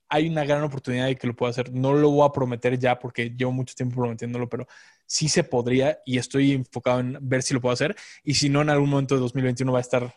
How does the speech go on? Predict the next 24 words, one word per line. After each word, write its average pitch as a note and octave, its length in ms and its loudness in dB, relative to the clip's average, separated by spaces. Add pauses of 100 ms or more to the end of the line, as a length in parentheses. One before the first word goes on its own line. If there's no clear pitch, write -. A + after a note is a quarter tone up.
(160)
Telepiti A#2+ 400 -4
en A#2 40 -2
español, B2+ 340 -2
también B2 220 0
en A#2+ 60 -2
la A#2+ 60 -2
aplicación. B2+ 440 -8 (480)
Este, A#2+ 800 -4 (340)
y C3 180 -2
después E3 380 2
de F#3 100 6
eso, A#3+ 240 0 (1120)
eh, A#2 420 -2 (300)
como C3 260 -2
llevo C#3+ 400 4 (800)
ya D3+ 600 0
cinco D3+ 400 0
años C#3+ 520 -2
enfocado C3 320 -4
en C3+ 60 -4
Tele B2 160 -2
I A#2+ 40 -2
P A#2+ 120 -12
T, E3 240 -6